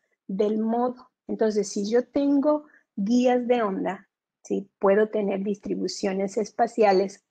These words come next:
confinadas, en cuyo caso, pues, áreas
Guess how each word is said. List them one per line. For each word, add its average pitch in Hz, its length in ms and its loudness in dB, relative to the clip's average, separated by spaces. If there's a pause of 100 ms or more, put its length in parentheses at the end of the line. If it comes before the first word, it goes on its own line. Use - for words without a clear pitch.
(240)
confinadas, 214 960 -2 (440)
en 208 160 0
cuyo 233 380 -2
caso, 196 560 -2 (100)
pues, - 260 -16
áreas 214 500 2